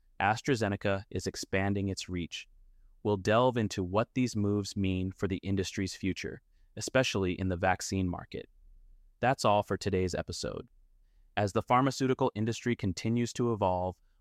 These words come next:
we'll keep an eye on these and other developments.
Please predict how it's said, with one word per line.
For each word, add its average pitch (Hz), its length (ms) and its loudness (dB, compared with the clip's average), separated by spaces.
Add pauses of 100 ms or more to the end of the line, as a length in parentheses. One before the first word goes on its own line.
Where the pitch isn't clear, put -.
we'll 120 160 6
keep - 220 0
an 117 100 4
eye 101 240 4
on 92 200 0
these 107 340 0
and 98 160 0
other 98 200 2
developments. 90 680 -4